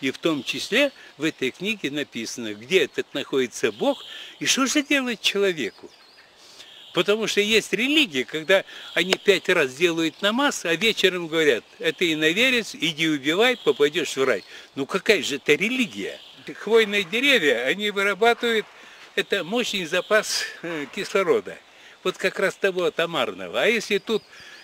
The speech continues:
не дай бог, гроза пройдет, ну, не дай бог, а хорошо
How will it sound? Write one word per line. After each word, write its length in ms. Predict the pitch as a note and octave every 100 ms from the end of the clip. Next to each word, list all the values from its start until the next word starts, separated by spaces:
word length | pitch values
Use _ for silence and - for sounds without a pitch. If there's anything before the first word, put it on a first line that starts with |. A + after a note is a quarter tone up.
| - -
не 140 | E3+
дай 180 | G3 G#3
бог, 260 | E3+ G3 A#2+
гроза 500 | - D#3 F#3 F#3 C4+
пройдет, 460 | A#3 E3 C#3+ B2+ G2+
ну, 140 | C#3+ D3+
не 160 | E3
дай 240 | F#3 C4+ G#3
бог, 280 | D3+ B2
а 100 | C3
хорошо 540 | - F3 F#3+ - A3+